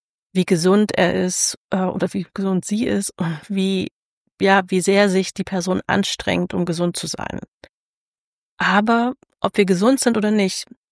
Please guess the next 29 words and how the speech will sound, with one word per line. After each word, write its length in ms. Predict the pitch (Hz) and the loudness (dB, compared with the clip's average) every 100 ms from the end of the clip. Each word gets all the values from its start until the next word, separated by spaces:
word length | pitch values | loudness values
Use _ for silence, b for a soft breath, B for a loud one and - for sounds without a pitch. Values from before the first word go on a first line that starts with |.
| _ _ | _ _
hat 260 | - 208 - | -4 -2 2
nichts 280 | 214 262 - | 2 2 -2
mit 120 | - | 0
unserem 280 | 202 202 190 | 2 2 2
Wert 180 | 196 | 0
als 140 | 202 - | -2 -2
Mensch 240 | 202 214 | -4 -4
zu 120 | - | -6
tun. 440 | - - - 170 - - | -8 -6 -4 -4 -6 -4
Also 160 | 190 | -2
selbst 260 | 185 208 - | 0 -2 0
wenn 100 | 202 | 0
diese 200 | 202 196 | 2 0
Vorurteile 680 | - 247 214 196 208 202 | 2 2 2 0 0 0
über 180 | 208 196 | -2 -4
dicke 220 | 190 214 | -4 -2
Menschen 320 | 196 196 - - | 0 0 -4 -2
alle 280 | - 220 196 | -2 -2 -2
wahr 240 | 208 196 | -2 -2
wären, 440 | 190 185 185 185 - | -2 -2 -2 -2 -2
alle 220 | 220 220 | -2 -2
dicken 260 | 208 214 208 | -4 -2 -2
Menschen 320 | 202 196 - | 0 -2 -2
ungesund 540 | 220 226 196 202 196 | 0 0 2 0 0
leben 380 | 196 202 190 190 196 _ _ _ - | 2 2 2 -2 -4 _ _ _ -2
und 160 | 190 | -2
früher 260 | - 226 214 | 2 2 2
sterben 460 | - 202 196 170 | 0 -2 0 -2
würden 400 | 170 165 170 185 | -2 -2 0 -2